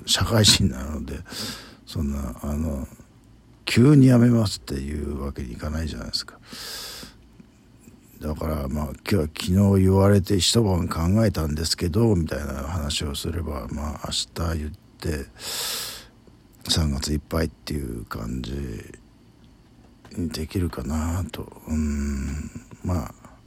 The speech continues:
そうすれば、なんかこう、円満退社っ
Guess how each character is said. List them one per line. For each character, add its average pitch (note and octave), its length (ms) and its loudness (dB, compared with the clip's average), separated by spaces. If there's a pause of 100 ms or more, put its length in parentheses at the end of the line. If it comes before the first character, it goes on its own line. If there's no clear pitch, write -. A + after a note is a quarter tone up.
(800)
そ - 100 -2
う A#2+ 40 4
す C3 60 8
れ F3 60 10
ば、 G2+ 280 4
な F#2+ 180 2
ん F2 80 0
か E2 160 -4
こ D#2 720 -2
う、 - 1000 -10
円 G#2 200 10
満 G2+ 200 8
退 F#2 260 4
社 - 160 2
っ C2 40 -8